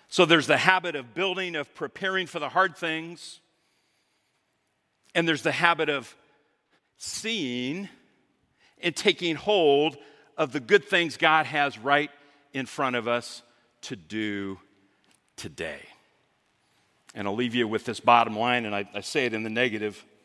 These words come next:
When we prioritize our plans and performance over God's presence, we rob ourselves of the peace and joy that God promises.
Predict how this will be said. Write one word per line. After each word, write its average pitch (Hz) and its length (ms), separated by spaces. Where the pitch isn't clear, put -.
When 147 180
we 151 120
prioritize 165 800
our 139 80
plans 160 440
and 135 140
performance 139 640
over 123 240
God's 120 300
presence, 131 640
we 123 160
rob 143 360
ourselves 117 580
of 98 120
the 95 80
peace - 560
and 101 160
joy 92 520
that 92 240
God 90 280
promises. - 800